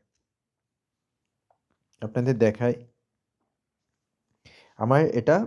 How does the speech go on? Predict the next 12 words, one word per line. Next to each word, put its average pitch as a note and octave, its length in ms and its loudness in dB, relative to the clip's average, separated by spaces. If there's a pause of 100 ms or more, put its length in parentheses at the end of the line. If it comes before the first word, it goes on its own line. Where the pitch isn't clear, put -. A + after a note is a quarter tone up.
(140)
ভিডিও B2 260 2
হয়ে B2 140 0
গেছে A#2 300 -2
already। G#2+ 460 0 (1600)
এই B2+ 180 2
যে A#2 100 0
দেখতে B2 300 0
পাচ্ছেন A#2 360 0
আমার A#2+ 300 0 (720)
already A#2 440 -4 (160)
ভিডিও A#2+ 280 4
হয়েছে। A2 720 -8